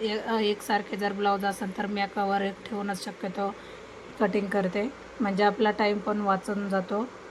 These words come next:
आणि अनुभव असेल तरच कटिंग करा. जास्त जर नवीन असताल तर हा प्रयत्न करू नका, कारण ब्लाऊज चुकण्याची शक्यता पण होऊ शकते. नवीन,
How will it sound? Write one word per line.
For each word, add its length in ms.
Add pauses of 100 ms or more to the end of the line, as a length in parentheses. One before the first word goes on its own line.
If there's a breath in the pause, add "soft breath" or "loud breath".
(400)
आणि 380 (120)
अनुभव 460
असेल 380
तरच 280
कटिंग 280
करा. 300
जास्त 460 (160)
जर 340
नवीन 380
असताल 420
तर 100
हा 140 (120)
प्रयत्न 360 (100)
करू 200
नका, 300
कारण 380
ब्लाऊज 280 (100)
चुकण्याची 400
शक्यता 480
पण 360 (500)
होऊ 140
शकते. 340
नवीन, 480